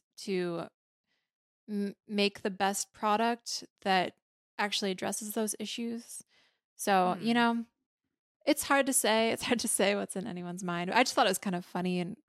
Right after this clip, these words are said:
Speaker 1: and that it was so contradictory.
Speaker 2: Oh, yeah, that's definitely, that's a, isn't it ironic? <laughs>
Speaker 1: <laughs>
Speaker 2: Like, that's definitely one of those things,
Speaker 1: Yeah,
Speaker 2: so.
Speaker 1: but let us know. What do you think about this? Do you think he's got good intentions and he wants to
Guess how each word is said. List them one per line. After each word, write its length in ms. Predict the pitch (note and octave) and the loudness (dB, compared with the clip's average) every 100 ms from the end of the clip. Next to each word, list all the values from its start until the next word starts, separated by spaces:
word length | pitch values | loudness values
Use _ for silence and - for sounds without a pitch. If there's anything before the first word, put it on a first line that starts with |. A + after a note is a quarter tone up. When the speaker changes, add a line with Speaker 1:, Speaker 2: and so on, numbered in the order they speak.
| _ - | _ -8
Speaker 1:
and 180 | F#3+ | -4
that 140 | F3+ E3+ | 0 0
it 120 | F#3+ | 0
was 100 | F3 | -2
so 180 | - F3 | -4 -6
contradictory. 840 | - F#3 F3+ F3+ F3 - F3 F3+ G3+ _ _ _ _ _ | -6 -12 -8 -6 -6 -6 -8 -8 -10 _ _ _ _ _
Speaker 2:
Oh, 140 | G#3 G3 | -6 -4
yeah, 280 | F#3 F3 E3+ | -4 -6 -6
that's 280 | G3 - - | -6 -8 -12
definitely, 600 | F3 - - - F3 - | -12 -12 -16 -16 -16 -16
that's 200 | - - - | -16 -18 -16
a, 280 | - F3+ - _ _ _ _ _ _ _ _ _ _ _ _ | -14 -16 -18 _ _ _ _ _ _ _ _ _ _ _ _
isn't 340 | B3+ B3+ D4 C4 | -12 -10 -8 -6
it 120 | A#3 | -2
ironic? 580 | G#3 A3+ B3+ A3+ G#3+ - - - | -4 -4 -8 -10 -12 -10 -6 -2
<laughs> 180 | B3 D4 | 0 0
Speaker 1:
<laughs> 140 | A#3 C4 | 0 -2
Speaker 2:
Like, 180 | A3 A3 | -4 -4
that's 220 | A3 - | -6 -4
definitely 540 | G3 B3+ F#3+ F#3 F3+ | -4 -2 -4 -8 -8
one 120 | F3+ | -8
of 60 | F3+ | -8
those 180 | - G3+ | -8 -10
things, 340 | - - A#3+ | -12 -12 -8
Speaker 1:
Yeah, 380 | C4 A3+ G3 A3 | -2 0 2 0
Speaker 2:
so. 80 | G#3+ | 4
Speaker 1:
but 280 | C#4 C4+ C4+ | 6 6 6
let 160 | G4 | 6
us 200 | F#4 - | 6 4
know. 280 | B3 A#3 A3+ | 0 0 0
What 260 | A3 A3 - | -2 -6 -6
do 80 | |
you 260 | G#3+ G3+ G#3 | -6 -2 -2
think 320 | - G3+ G3 | -4 -8 -8
about 360 | F#3+ E3+ F3 - | -6 -6 -6 -6
this? 420 | F3 F3 F3+ - | -4 -4 -4 -8
Do 100 | G3+ | -6
you 140 | F#3 | -8
think 380 | F#3 F3+ F3 F3+ | -8 -10 -10 -12
he's 260 | - F#3 F#3+ | -12 -12 -10
got 400 | - F#3 - - _ _ _ - | -8 -8 -8 -12 _ _ _ -10
good 140 | A3 | -4
intentions 640 | G#3+ G#3+ G#3+ G#3 D4+ D#4+ - | -4 -2 -4 -4 -4 -6 -6
and 60 | F#3 | -8
he 40 | |
wants 220 | E3+ F#3 | -10 -10
to 120 | - | -12